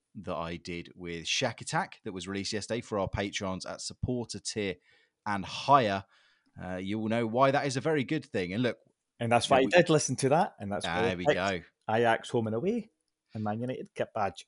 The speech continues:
Speaker 2: even though my beloved Saint Johnstone badge appeared. It was like,
Speaker 1: <gasps>
Speaker 2: "Oh, I can't take you."
Speaker 1: Oh, no, that's the dilemma.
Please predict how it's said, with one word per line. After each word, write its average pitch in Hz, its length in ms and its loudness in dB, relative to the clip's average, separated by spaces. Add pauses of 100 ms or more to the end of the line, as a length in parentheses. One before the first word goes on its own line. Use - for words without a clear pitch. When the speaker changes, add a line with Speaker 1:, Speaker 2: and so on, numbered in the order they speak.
Speaker 2:
even 143 200 4
though 143 120 8
my 131 160 8
beloved 131 340 6
Saint 120 220 0
Johnstone 135 400 0
badge 104 240 -2
appeared. 131 420 2 (240)
It 143 40 -8
was 135 120 -6
like, 202 100 0
Speaker 1:
<gasps> 208 240 -6
Speaker 2:
"Oh, 285 220 0
I 302 60 0
can't 311 280 -4
take 370 360 0
you." 123 80 0
Speaker 1:
Oh, 135 640 2
no, 143 420 -2 (160)
that's 127 260 -2
the 123 100 -4
dilemma. 110 540 0